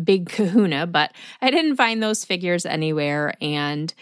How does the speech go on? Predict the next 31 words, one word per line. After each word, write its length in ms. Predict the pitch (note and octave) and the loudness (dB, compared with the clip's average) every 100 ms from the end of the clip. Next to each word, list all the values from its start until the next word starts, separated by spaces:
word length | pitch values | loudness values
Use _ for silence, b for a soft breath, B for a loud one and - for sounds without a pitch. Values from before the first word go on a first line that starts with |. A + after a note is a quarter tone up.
| B B B B B _ - | B B B B B _ -2
the 160 | G3+ B3+ | 4 6
main 280 | C4 B3 | 6 4
thing, 520 | A#3+ A3+ G#3+ G#3 G#3+ - | 2 0 0 -4 -6 -6
aside 320 | F#3+ G#3 F#3 | -4 -2 -2
from 160 | G3 F#3 | -2 -2
the 60 | |
money, 280 | E3+ E3 E3 | -2 0 0
was 220 | D#3 D#3 | -2 -2
that 120 | E3+ | 2
everybody 440 | F3+ F#3+ F#3 F3+ E3 | 2 2 0 0 0
would 180 | E3 D#3+ | -2 -6
kind 220 | F3+ E3 | -4 -4
of 160 | D#3 | -4
drum 380 | D#3+ E3+ E3+ F3 | -2 2 2 2
up 240 | D#3+ - - | -2 -4 -8
buzz 540 | F3 F3 D#3 - - | -2 0 -2 -4 -10
for 180 | - E3+ | -6 -6
these 280 | D#3+ D3+ - | -6 -6 -6
new 140 | D#3 - | -6 0
albums 540 | G3 G#3+ G3 F#3+ F#3 | 2 2 -2 -4 -4
they 120 | F#3 | -4
were 160 | F3 E3+ | -2 0
all 200 | E3 D#3+ | 0 0
working 360 | D#3 D#3+ E3 D#3 | -4 -6 -6 -4
on 320 | D3 D3 C#3+ | -4 -4 -4
and 160 | C#3+ | -2
all 160 | C3+ C3+ | -2 -2
of 140 | C3+ | -4
their 140 | D3 C3+ | -4 -4
new 160 | C3 C3 | -4 -4
projects. 800 | - D#3 D3+ - - - - | 0 0 0 -6 -10 -12 -14